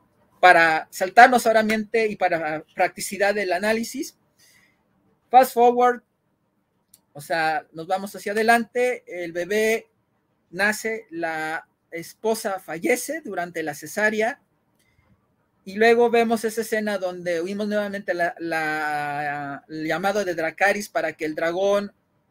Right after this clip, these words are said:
prenda mecha e incinere el cuerpo de la esposa del rey, pero adivinen qué, también la del bebé, porque no sobrevive más que unos instantes. Entonces eso está brutal. Eso, representarlo gra-,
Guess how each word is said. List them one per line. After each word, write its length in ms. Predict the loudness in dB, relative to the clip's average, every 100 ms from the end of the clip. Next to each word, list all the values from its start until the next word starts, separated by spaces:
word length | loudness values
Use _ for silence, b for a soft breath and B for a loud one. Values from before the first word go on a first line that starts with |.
| _
prenda 320 | 0 2 2
mecha 480 | 0 -2 -2 -4 -4
e 140 | -6 -8
incinere 760 | -10 -10 -6 -2 0 0 -2
el 120 | -6 -6
cuerpo 400 | -2 -2 -2 -4
de 120 | -2
la 100 | -4
esposa 640 | -8 -6 -6 -2 -2 -2
del 120 | -8 -4
rey, 340 | -4 -4 -8 -8
pero 240 | -6 -4 -4
adivinen 420 | -4 -6 -8 -8
qué, 160 | -8 -6
también 380 | -6 -6 0
la 100 | 2
del 140 | 2 -2
bebé, 420 | -2 0 -2 -4 _ -14
porque 280 | -10 -6 -4
no 120 | -4
sobrevive 540 | -6 -6 -6 -4 -6
más 200 | -6 -10
que 100 | -8
unos 300 | -8 -8 -12
instantes. 600 | -16 -10 -10 -10 -18 -20 _ _ _ _ b b b b -4
Entonces 580 | -2 4 6 6 4 -4
eso 200 | -6 -8
está 420 | -2 0 0 -2 _ _
brutal. 600 | -16 -14 -2 2 2 0 _ -6
Eso, 480 | -4 -4 -8 -8 _ _ _ _ _ -8
representarlo 1000 | -6 -6 -10 -12 -4 -4 2 2 2 _
gra-, 360 | -10 -4 -4